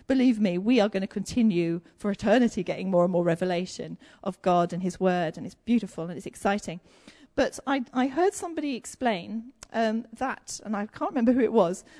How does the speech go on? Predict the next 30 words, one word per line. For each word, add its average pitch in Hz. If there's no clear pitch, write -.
but -
somebody 311
from 269
an, 254
uh, 226
from 233
a, 196
a 226
background 226
who 226
understood 226
the 233
Hebraic 226
culture -
of 220
the 226
time, 185
that 247
it 226
was 240
common 311
for 262
guests 254
to 254
be 240
provided 247
with 226
clothes 202
to 220
wear. 151